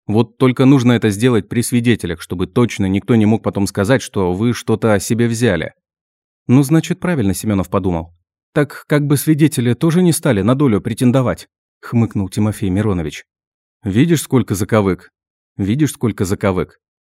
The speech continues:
Да и это, Вовка уверен, что клад там, а может и нет там ничего»,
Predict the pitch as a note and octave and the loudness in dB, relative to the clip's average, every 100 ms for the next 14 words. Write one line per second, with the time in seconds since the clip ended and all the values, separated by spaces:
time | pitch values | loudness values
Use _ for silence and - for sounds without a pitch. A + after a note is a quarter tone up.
0 | - G2 G#2 G2+ G2 F2+ G2 B2 G2 E2 | -8 -2 2 2 2 0 0 0 -2 -2
1 | A2 C#3+ B2 B2 B2+ D3+ G#2+ F2 _ _ | 0 0 2 2 4 4 2 0 _ _
2 | - B2 A2+ C#3 C3 - D#3 F#2+ - _ | -8 -6 -2 0 0 0 0 0 -6 _
3 | G#2+ C#3+ C3+ A#2+ - A#2+ F#2+ C3 - C#3+ | 2 2 4 0 -2 -4 -2 -2 0 2
4 | C3+ B2+ C3 A#2+ | 4 2 0 0